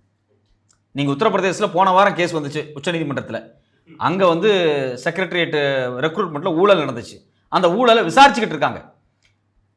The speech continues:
பா-, almost பாதி முக்காவாசி விசாரணை போயிருச்சு. இந்த நேரத்துல கோர்ட்டுக்கு போய் இதை லோக்கல் போலீஸ் விசாரிக்க கூடாது அப்படிங்கிறாங்க. ஹை கோர்ட் என்ன சொல்லுது அப்படின்னா, "ஆமா, சி பி ஐக்கு மாத்துங்க" அப்படின்னு சொல்லுது. ஆனா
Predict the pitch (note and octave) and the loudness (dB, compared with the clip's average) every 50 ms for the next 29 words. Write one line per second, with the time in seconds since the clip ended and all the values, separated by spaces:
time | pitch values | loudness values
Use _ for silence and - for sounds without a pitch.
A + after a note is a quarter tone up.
0 | - E3+ E3 D3 D3 E3 G#3 G#3 A#3+ C4 C4 C4 F#3 F#3+ G3 G#3 G3+ G3+ F#3+ F3+ | 2 2 4 6 6 6 6 6 4 2 2 2 2 4 4 4 4 2 0 2
1 | G#3 G3+ G3+ A#3 G#3 A#3 F#3 E3 A#3+ A#3+ A3+ G3+ D#3+ D3+ F#3 G3+ F3+ - - A#2+ | 4 6 6 6 4 2 0 4 4 4 4 4 2 0 0 0 0 0 -4 -12
2 | G2+ - - E3 F#3 A3 G#3+ A3 A3 A3 A3+ A#3 G#3 - G3 G#3+ A#3 A3+ A3+ A3+ | -12 -12 -8 -4 -2 0 2 2 0 0 0 -4 -4 -2 0 0 0 0 0 -6
3 | F3+ E3 D#3 E3 D#3 D#3 G3+ B3+ C4 - - - _ _ _ - F3 F#3 F3+ G3 | -6 -6 -4 -4 -2 -2 -4 -6 -8 -10 -16 -20 _ _ _ -2 0 2 4 4
4 | A3+ A3 A#3+ A3 E3+ F#3 G3+ G3 D#3+ D#3+ D#3 C#3+ - A#3 A3 G#3 F3 F3+ C#3 - | 4 4 2 0 0 2 0 0 0 -2 -2 2 4 4 4 4 2 -4 -6 -4
5 | F#3+ A3 A3 A3 G#3 A3+ A3+ D#3 D#3 D3+ C#3+ C3+ A#2 G2+ G2+ - - - _ _ | 2 6 6 8 8 8 4 2 2 -2 -2 -2 -2 -4 -6 -14 -16 -20 _ _
6 | _ _ _ _ _ _ _ _ _ - - F3+ B3+ C4+ C4+ C#4 C#4 C4+ B3+ B3+ | _ _ _ _ _ _ _ _ _ 0 2 4 4 4 4 6 6 6 6 4
7 | C4 G#3+ A3+ A#3+ A3+ A#3 G#3+ G3+ G3 F3+ C#3+ D3 D3+ G3 A#3 C#4+ B3 - - - | 2 0 0 0 -2 -2 -2 -2 -2 -2 -4 -2 -2 0 0 0 -2 -6 -10 -20
8 | - _ _ _ - F3+ A#3 A#3+ A#3+ A#3+ A3+ A3+ - B3+ G#3+ A#3+ A#3 A3+ - F3 | -20 _ _ _ 2 4 6 6 6 6 4 4 2 0 0 0 0 0 0 0
9 | F#3 G3 F#3+ G3 F#3 F3 G3 F3+ E3 D#3+ C3 C#3 C3 B2 G#2+ F#2+ F2+ - _ _ | 0 0 0 0 0 0 0 0 0 -2 -6 -6 -6 -8 -8 -12 -14 -18 _ _
10 | _ _ _ _ _ _ _ - - C#3 E3+ A3+ B3 B3 F3+ | _ _ _ _ _ _ _ -2 2 4 6 6 6 6 4